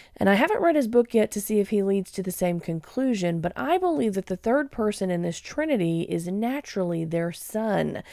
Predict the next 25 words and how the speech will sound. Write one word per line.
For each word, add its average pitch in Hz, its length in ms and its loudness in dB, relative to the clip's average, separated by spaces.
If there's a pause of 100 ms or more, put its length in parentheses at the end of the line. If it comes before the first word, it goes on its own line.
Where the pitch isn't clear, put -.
(580)
And 185 160 2
this 269 160 6
destroyer 302 680 0
is 196 180 -2
the 196 100 -2
same 294 600 -2 (100)
person 294 640 -4
who 170 140 -2
the 165 80 -4
Bible 190 340 0
prophesies 185 800 -4
as 165 300 -4
the 160 320 -2
abomination 180 680 -2
of 165 120 -4
desolation 175 880 -2 (400)
in 202 100 0
the 202 80 6
book 175 180 2
of 160 140 0
Daniel 190 580 0
and 180 160 0
the 180 80 0
destroyer 180 920 -2
of 165 200 -4